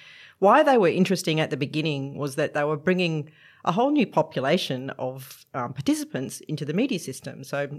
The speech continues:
ordinary people or bloggers or, or, um, amateur aspiring creatives, uh, were playing a role in,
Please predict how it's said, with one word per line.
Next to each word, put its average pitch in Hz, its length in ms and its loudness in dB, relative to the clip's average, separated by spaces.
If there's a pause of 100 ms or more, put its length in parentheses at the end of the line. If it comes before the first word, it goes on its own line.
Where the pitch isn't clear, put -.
ordinary 190 360 2
people 185 440 -2
or 135 100 -4
bloggers 196 560 0
or, 127 220 -4 (400)
or, 139 320 2
um, 135 400 -2
amateur 202 400 4
aspiring 160 560 4
creatives, 151 800 -2 (100)
uh, 143 340 -2
were 143 380 -2 (420)
playing 196 280 6
a 160 60 2
role 147 320 4
in, 143 540 -4